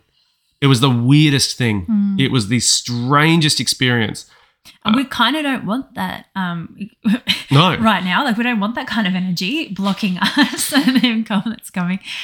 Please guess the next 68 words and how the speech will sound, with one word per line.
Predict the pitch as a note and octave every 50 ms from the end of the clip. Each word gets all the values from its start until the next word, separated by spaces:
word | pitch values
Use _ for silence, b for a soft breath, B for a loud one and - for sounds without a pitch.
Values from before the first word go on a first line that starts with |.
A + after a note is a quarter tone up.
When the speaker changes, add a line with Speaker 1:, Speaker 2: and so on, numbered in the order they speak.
| B B B
Speaker 1:
No, | C3+ D#3+ D3+ C3
well, | B2+ B2
that's | C#3+ C#3 - C#3
it. | C3 F#2+
Speaker 2:
Mm. | F#2+
Speaker 1:
So | - B2+ B2
we, | C3 B2+ B2+ A#2+ - - _ _ -
we | C3+ C3+ B2+ B2 A#2+ G#2
kinda | - - C#3 C3+ G#2+ F#2
sat | - - G#2+ -
with | G#2+ G#2+ A2
it, | G#2
obviously, | G#2 G2 G2 - G#2+ G#2
afterwards, | G#2+ A2 A2 G#3 G3+ G2 G2 F2+ F#2
Speaker 2:
Mm. |
Speaker 1:
and | G2 G#2
it, | - -
and | A#2 A#2
it | A#2+ -
was | - B2 -
coming | - - A#2 A2
up | F#2
Speaker 2:
Mm. | D#2+
Speaker 1:
sort | D#2+ A#2+ G#2
of | G#2+
indulgence. | A2 G2 A2+ A2 G#2+ A2+ G#2+ G2+ G#2 G2 -
And | A#2 A2+
the, | A2
the | F#2 A2+ A#2 A#2+
idea | A2+ A2+ A2 G#2 - A#2+ B2+ B2 A#2
was | A2+ A#2 G2 A2
not, | A2+ A2 - - B B B B B B
it's | C3+ A#2 -
not | D3 D3 D#3+
the | E3+ D#3+
idea | C#3+ C#3+ B2 A#2+ A#2+ A#2 A#2+ A#2
of | A2 G2
having | - - A#2 A#2 A2 A#2 A2 G#2+
the | G#2
money. | G2+ G2 G2+ G#2 A#2 D3 F3 F#3 D#3+
Speaker 2:
Mm. | F3 -
Speaker 1:
I | B2 C3
don't | C3+ D3+ C#3
have, | C3 - - C3+ B2+ A#2+ A2+ -
I | A#2+ B2
don't | C3+ C#3+ -
feel | - - - C#3 C#3+ C#3+ C#3+ C#3
as | C#3 A2+
though | G#2+ B2 A#2 A#2+ A#2+ A#2 A2+ A2 b b b b b -
I | A2 A#2
have | G#2+ A2 B2 G#2+ G2+ G2
that | A#2 A#2+ C3+ - -
kind | - - B2+ A#2+ A#2
of, | - B2
I | A#2+
have | B2+ C#3 A2+
money | A2+ A#2 A#2+ A#2
blocks, | F#2+ G#2+ G2+ G#2 - -
but | A2+ A2+
I |
don't | A#2+ C#3+ D3+
think | D#3+ F3 D#3
it's | B2 -
that, | - A#2+ A2+ - - A#2+
like, | A#2 A2 - - - -
earning | A#2+ A#2 B2+ C3 B2+
money | C3 C3 C3+ C3+ A#2
block. | - A#2+ C3+ E3 F#3 - -